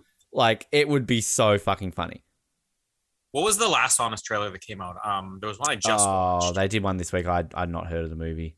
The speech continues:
Speaker 1: I didn't, I didn't watch it. They did a Suicide Squad one 'cause they, they do often a lot of the newer ones now 'cause they're straight to streaming. But, um, the Everything Wrong With that I love. I know for Bond they've done GoldenEye.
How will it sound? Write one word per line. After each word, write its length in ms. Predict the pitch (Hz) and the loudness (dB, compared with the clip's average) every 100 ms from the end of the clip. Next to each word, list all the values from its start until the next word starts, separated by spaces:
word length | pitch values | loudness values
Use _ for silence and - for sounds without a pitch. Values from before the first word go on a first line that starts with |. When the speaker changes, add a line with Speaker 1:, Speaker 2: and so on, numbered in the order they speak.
| _ | _
Speaker 1:
I 100 | 95 85 | -10 -8
didn't, 280 | 87 85 - | -10 -14 -10
I 120 | 87 | -8
didn't 240 | 80 82 | -8 -10
watch 260 | - - - | -12 -12 -10
it. 120 | 85 _ _ _ - | -10 _ _ _ 0
They 120 | 127 | 4
did 140 | 165 | 6
a 140 | 147 104 | 6 4
Suicide 560 | - 104 107 101 95 | 2 0 2 2 2
Squad 240 | - 95 87 | 0 -2 0
one 160 | 87 | -2
'cause 60 | 87 | 2
they, 140 | 127 | 2
they 140 | 127 127 | 4 2
do 140 | 151 | 4
often 340 | 135 117 104 98 | 4 4 0 2
a 80 | |
lot 160 | 95 95 | 2 2
of 60 | 87 | 0
the 80 | |
newer 240 | 87 92 95 | -2 2 2
ones 300 | 90 87 82 | 2 -2 -2
now 160 | 90 | -4
'cause 140 | 87 85 | -4 -6
they're 100 | 85 | -6
straight 280 | - 90 - | -2 -4 -4
to 60 | |
streaming. 560 | - - 90 90 82 76 | -10 -6 -4 -4 -6 -8
But, 220 | - 82 90 | -8 -4 -2
um, 320 | 85 85 82 - - - _ - | 0 -2 -6 -12 -20 -20 _ 4
the 260 | 135 135 143 | 6 6 4
Everything 480 | 156 196 196 143 | 4 2 2 2
Wrong 260 | 110 107 113 | 4 4 4
With 200 | 107 95 | 2 2
that 100 | 101 | 2
I 100 | 92 | 2
love. 240 | 92 90 92 | 2 2 2
I 100 | 101 | 2
know 200 | 113 123 | 2 2
for 140 | 135 | -2
Bond 440 | 107 104 107 104 95 | 2 4 4 2 0
they've 180 | 98 | 0
done 260 | 82 95 92 | 0 -2 -2
GoldenEye. 920 | 92 90 98 101 101 101 101 101 98 | 0 2 2 2 2 2 4 2 0